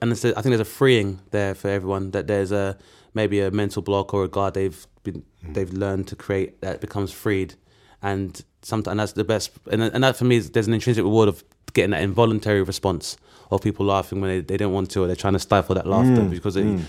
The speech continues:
Speaker 1: you are freeing them, and you're seeing them break away from bonds they've created from, you know, social interactions. Uh, so that's, that's part of it. And I think also, and, but for the large part of it, it is all still social interaction, where there's probably, there's a part of myself that maybe I'm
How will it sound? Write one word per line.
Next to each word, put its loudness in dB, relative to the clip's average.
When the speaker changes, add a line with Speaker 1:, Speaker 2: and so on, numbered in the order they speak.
Speaker 1:
you 4
are 6
freeing 4
them, 2
and 0
you're 0
seeing 2
them 2
break 0
away 0
from -2
bonds 0
they've -2
created 0
from, 0
you 0
know, 2
social 0
interactions. -4
Uh, 0
so -4
that's, -4
that's -4
part 2
of -2
it. -4
And 2
I 2
think 4
also, 4
and, 0
but -2
for 0
the 0
large 6
part 4
of 4
it, -2
it -2
is 0
all 2
still 0
social -2
interaction, -4
where -2
there's 2
probably, -2
there's -2
a -6
part 4
of -6
myself 0
that -4
maybe -2
I'm 0